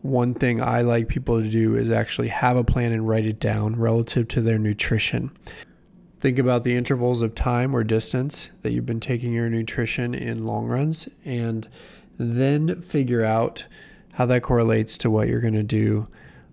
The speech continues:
on race day. So, for example, if you're used to taking perhaps a product every thirty-five to forty minutes, how does that translate to miles? And then if it,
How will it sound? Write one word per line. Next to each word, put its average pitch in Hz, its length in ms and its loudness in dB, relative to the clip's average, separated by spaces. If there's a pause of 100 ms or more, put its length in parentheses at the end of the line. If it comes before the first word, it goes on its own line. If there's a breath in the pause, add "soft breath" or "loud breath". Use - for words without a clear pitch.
(120)
on 110 200 0
race 104 320 2
day. - 240 -2 (640 loud breath)
So, 117 320 0
for 117 200 -2
example, 110 640 0 (400 loud breath)
if 113 200 -4
you're 120 100 2
used 120 380 2
to 120 80 -2
taking 117 880 -4 (500)
perhaps 110 640 -2
a 117 140 -2
product 110 800 -2 (400 loud breath)
every 120 320 2
thirty-five 113 800 0
to 120 120 -2
forty 113 380 0
minutes, 143 560 2 (380 loud breath)
how 151 160 0
does 196 100 4
that 190 160 4
translate 147 520 2
to 123 120 0
miles? 113 600 0 (100)
And 117 200 -2
then 120 140 2
if 123 160 -2
it, 151 80 -2